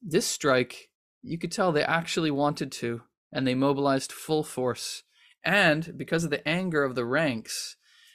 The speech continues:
which is, yeah, a lot of workers, a lot of older workers, but a big layer of actually younger workers.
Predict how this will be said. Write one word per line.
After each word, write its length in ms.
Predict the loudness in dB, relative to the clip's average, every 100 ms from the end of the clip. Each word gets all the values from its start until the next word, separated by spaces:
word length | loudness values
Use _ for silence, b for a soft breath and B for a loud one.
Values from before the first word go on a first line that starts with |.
| b
which 140 | -2
is, 380 | 0 2 0 -2 b b b b
yeah, 140 | -2 4
a 0 |
lot 180 | 6 6
of 60 |
workers, 380 | 6 4 2 2
a 20 |
lot 160 | 2 2
of 220 | 2 4
older 320 | 4 4 2
workers, 480 | 2 0 -2 -4 -4
but 240 | 2 4 4
a 100 | 4
big 280 | 4 2
layer 260 | 2 2 2
of 140 | 2
actually 340 | 2 -2 -6 -4
younger 480 | 0 0 2 2 2
workers. 640 | 0 -2 -8 -6 -10